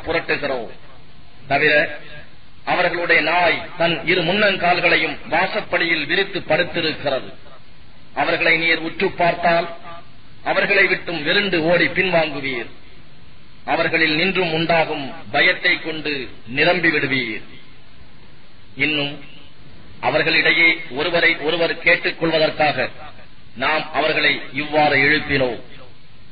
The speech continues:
அவர்களில் இருந்து சொல்பவர் ஒருவர், "நீங்கள் எவ்வளவு நேரம் நித்திரையில் இருந்தீர்கள்?" என கேட்டார். "ஒரு நாள் அல்லது ஒரு நாளின் சிறிது பாகம் தங்கி இருந்திருப்போம்" என கூறினார்கள். மற்றவர்கள், "நீங்கள்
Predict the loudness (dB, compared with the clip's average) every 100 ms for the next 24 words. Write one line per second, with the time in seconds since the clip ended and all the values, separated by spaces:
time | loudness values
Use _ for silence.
0 | -10 -2 0 2 4 4 4 2 -2 -2
1 | 0 4 4 4 0 0 4 4 2 -6
2 | -12 -14 -14 -12 -12 -12 -6 -2 0 0
3 | 2 2 2 2 4 4 4 2 2 4
4 | 6 6 4 4 4 4 4 0 -4 -6
5 | -2 0 0 0 0 0 -2 -2 -8 -14
6 | -14 -14 -14 -14 -14 -12 -2 0 2 4
7 | 2 0 -4 -10 -12 -8 -2 0 0 0
8 | -2 0 2 2 2 -2 -8 -6 -4 0
9 | 4 4 4 2 4 4 2 2 0 -2
10 | -2 0 0 0 0 0 -2 -4 0 0
11 | 0 -2 -4 -6 -12 -12 -12 -12 -12 -12
12 | -12 -6 -2 0 2 2 2 0 0 -8
13 | -12 -12 -12 -12 -8 0 2 2 2